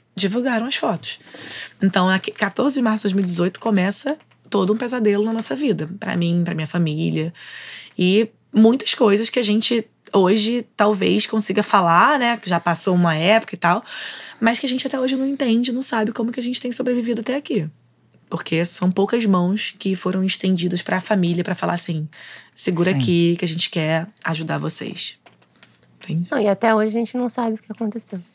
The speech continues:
Speaker 1: Não sabe. E eu sigo achando que talvez a gente nunca saiba, sabe? Vê, tipo, mesmo não querendo acreditar nisso. Porque, por exemplo, as promotoras saem do caso dizendo interferências externas. Não contam pra gente.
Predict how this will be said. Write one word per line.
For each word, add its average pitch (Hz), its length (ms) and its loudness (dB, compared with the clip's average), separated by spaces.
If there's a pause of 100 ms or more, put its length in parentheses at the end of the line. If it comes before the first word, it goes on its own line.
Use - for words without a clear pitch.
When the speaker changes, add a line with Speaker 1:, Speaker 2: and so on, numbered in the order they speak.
(120)
Speaker 1:
Não 165 200 0
sabe. 143 420 -4 (600)
E 240 100 2
eu 294 80 2
sigo 240 260 0
achando 233 320 0
que - 100 -6
talvez 208 320 0
a 208 60 -2
gente 208 220 -2
nunca 208 240 0
saiba, 151 380 -6
sabe? 156 300 -2
Vê, 143 140 -2
tipo, - 240 -4
mesmo 180 280 2
não 226 120 0
querendo 208 180 0
acreditar 190 380 -2
nisso. 147 340 -2 (520)
Porque, 170 340 2
por 180 140 0
exemplo, 160 320 0
as 147 60 -6
promotoras 170 440 0
saem 170 280 0
do 175 100 -2
caso 156 320 -2
dizendo 160 480 -4
interferências 156 640 -6
externas. - 640 -6
Não 165 160 0
contam 151 300 -4
pra 151 120 -6
gente. - 380 -10